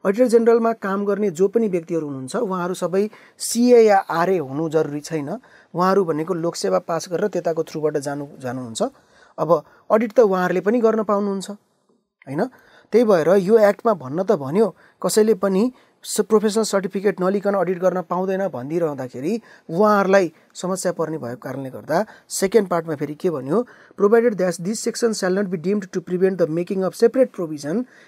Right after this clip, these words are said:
and carrying out regulation by Government of Nepal in relation to auditing other than auditing of any company or professional organization established under Companies Act।" कम्पनिज एक्टमा दर्ता भएका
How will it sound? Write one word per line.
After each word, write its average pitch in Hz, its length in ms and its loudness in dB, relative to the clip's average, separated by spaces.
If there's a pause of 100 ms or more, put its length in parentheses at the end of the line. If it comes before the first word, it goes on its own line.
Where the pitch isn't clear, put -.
(100)
and 190 160 -2
carrying 202 260 4
out 208 200 2
regulation 190 500 0
by 170 140 4
Government 202 480 2
of 208 200 0
Nepal 156 440 -2 (300)
in 220 100 4
relation 214 400 2
to 226 160 -2 (120)
auditing 190 460 2 (480)
other 202 220 6
than 233 180 6
auditing 202 380 -2
of 196 180 -4
any 226 200 4
company 208 360 2
or 202 80 2
professional 185 400 -4
organization 175 380 -2
established 170 360 -2
under 156 200 -4
Companies 147 480 -10
Act।" - 320 -18 (560)
कम्पनिज 220 380 4
एक्टमा 214 260 2
दर्ता 185 340 0
भएका 147 560 -2